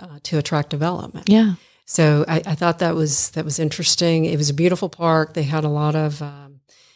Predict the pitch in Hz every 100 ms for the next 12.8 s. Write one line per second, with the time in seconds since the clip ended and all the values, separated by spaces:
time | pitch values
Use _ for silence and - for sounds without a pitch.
0 | _ - 151 143 143 160 147 _ _ _
1 | _ _ _ _ _ _ - 160 165 175
2 | 175 170 170 185 175 165 156 165 160 156
3 | - 170 160 165 160 185 190 165 160 156
4 | - 160 147 135 143 - 160 165 - 165
5 | 156 165 151 151 147 214 254 185 180 151
6 | 156 151 147 160 147 147 - 190 226 151
7 | - 156 156 - 175 143 - 160 160 151
8 | 147 - _ _ - _ - 156 147 147
9 | 156 _ 165 165 165 156 143 143 - 143
10 | 147 143 147 147 139 - 147 139 147 139
11 | 165 160 - - - - - - - 180
12 | 277 - 208 - 160 156 147 147